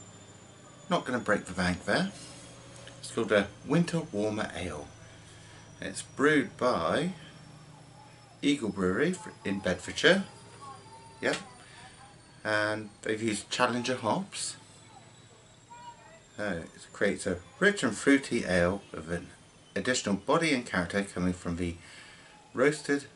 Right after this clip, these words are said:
malt barley. They say, "Enjoy served alongside a steak and ale pie or whilst relaxing with friends and family beside an open fire. Serve chilled."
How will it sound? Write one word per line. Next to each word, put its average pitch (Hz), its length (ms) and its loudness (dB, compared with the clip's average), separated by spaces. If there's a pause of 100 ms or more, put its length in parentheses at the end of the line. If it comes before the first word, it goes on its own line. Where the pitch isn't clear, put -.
(120)
malt 98 320 0
barley. 78 400 -8 (1300)
They 95 100 -2
say, 90 320 -2 (400)
"Enjoy 110 360 2
served 107 400 4
alongside 90 480 0
a 87 60 -2
steak - 360 6
and 113 80 4
ale 104 140 4
pie 107 400 2 (120)
or 92 80 0
whilst 104 400 2
relaxing 143 640 2 (320)
with 90 140 -6
friends 117 400 2
and 98 100 -4
family 90 300 2
beside 101 480 4
an 92 160 2
open 90 340 0
fire. 71 380 -8 (760)
Serve 104 460 2
chilled." 78 460 -2